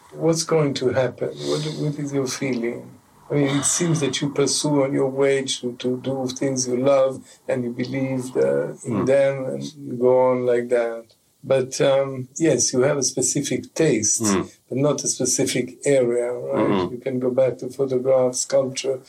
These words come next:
Speaker 1: What do you think about this interest in art and this connection with fashion and the fact that there are huge crowds of people going to museums, that there are all these events around,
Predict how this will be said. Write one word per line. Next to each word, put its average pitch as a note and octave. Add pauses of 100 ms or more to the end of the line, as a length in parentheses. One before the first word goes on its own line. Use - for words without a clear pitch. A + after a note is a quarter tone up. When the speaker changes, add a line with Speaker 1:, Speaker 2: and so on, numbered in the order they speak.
(120)
Speaker 1:
What G3
do G#3
you F#3
think D#3+
about B2
this B2+ (160)
interest C3+
in A#2+
art A2+
and D3
this C#3
connection C3
with B2+
fashion B2+
and C3
the B2+
fact B2+
that B2+ (160)
there C3
are B2+
huge C3+
crowds C3
of A#2
people B2+ (280)
going C3
to B2
museums, B2
that A#2+
there B2+
are C3
all C#3+
these C3
events C3
around, C3